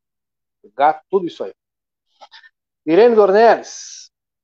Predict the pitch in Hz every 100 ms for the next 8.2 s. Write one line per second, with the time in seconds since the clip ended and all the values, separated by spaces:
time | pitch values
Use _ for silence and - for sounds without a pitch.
0 | 180 165 233 - 202 196 190 175 139 139
1 | 202 196 151 156 170 135 160 175 165 156
2 | 143 - 170 165 - - 170 160 - 165
3 | 175 175 147 139 156 143 - _ 135 131
4 | 165 190 - - - 143 135 165 196 196
5 | _ _ _ _ _ _ _ _ _ -
6 | 151 185 - 156 160 185 185 - 147 135
7 | - 151 160 139 131 113 127 131 139 139
8 | 127